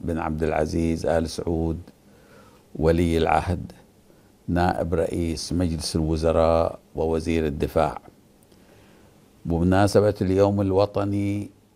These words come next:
الثاني والتسعين للمملكة العربية السعودية الشقيقة، وأن نشارك بهذه المناسبة أشقائنا في المملكة العربية السعودية أفراحهم الوطنية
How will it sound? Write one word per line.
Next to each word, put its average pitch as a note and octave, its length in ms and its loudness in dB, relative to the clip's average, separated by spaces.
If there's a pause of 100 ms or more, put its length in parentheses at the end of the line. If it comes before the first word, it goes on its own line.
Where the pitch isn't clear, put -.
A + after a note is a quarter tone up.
الثاني G2+ 600 2
والتسعين G2+ 960 -2 (280)
للمملكة F#2 640 0
العربية F#2+ 600 -2
السعودية F2+ 720 -2
الشقيقة، - 720 -4 (1600)
وأن F#2+ 340 2
نشارك G#2 720 2
بهذه F#2+ 520 0
المناسبة F#2+ 680 -2
أشقائنا G2 840 -4
في - 120 -8
المملكة F2+ 480 0
العربية F#2+ 680 0
السعودية F#2+ 840 0
أفراحهم G2 760 0
الوطنية F#2+ 720 0